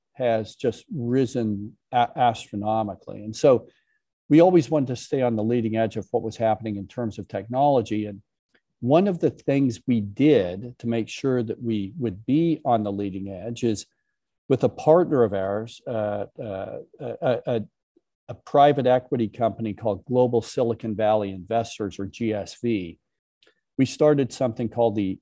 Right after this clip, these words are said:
uh, A S U G S V Educational Technology Summit. The first year we had it was twenty ten. We had three hundred people there. And the whole idea was to bring together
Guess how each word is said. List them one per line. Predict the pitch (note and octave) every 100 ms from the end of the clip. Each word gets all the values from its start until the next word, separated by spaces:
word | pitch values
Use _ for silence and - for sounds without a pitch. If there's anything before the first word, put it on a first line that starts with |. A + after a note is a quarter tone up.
| -
uh, | G#2+ G#2 -
A | C#3 C3
S | A#2+ -
U | A#2 G#2
G | - A#2
S | A2+ G#2+ -
V | G#2 G2 G2 -
Educational | A#2+ G#2 G#2+ A#2 G#2+ - G#2+
Technology | F#2+ G#2+ G#2 A#2 G#2+ G#2 F#2+ F#2
Summit. | - - G2+ E2+ D2+ _ _ _ _ _ _ _ _ -
The |
first | A#2 D3+ C#3+ -
year | C#3+
we | B2+ A2
had | A2+ A2+
it | G2+
was | G2+ -
twenty | - B2 A2 F#2
ten. | - - C3 B2 A#2+ A2+ - _ _ _ _ -
We | A2
had | A2+ A2 G#2 G2 - A#3 _
three | - C#3+ B2
hundred | B2+ A#2+ G#2+
people | A2 G2+ F2
there. | F2 F#2 -
And | B2+
the | A#2+ -
whole | A#2 E3 G3
idea | E3+ D#3 B2 E2 C#2+ _ _ _ _ _ _
was | A#2+ -
to | A2+
bring | A#2 C3
together | A2 A2+ A2 G#2+ G2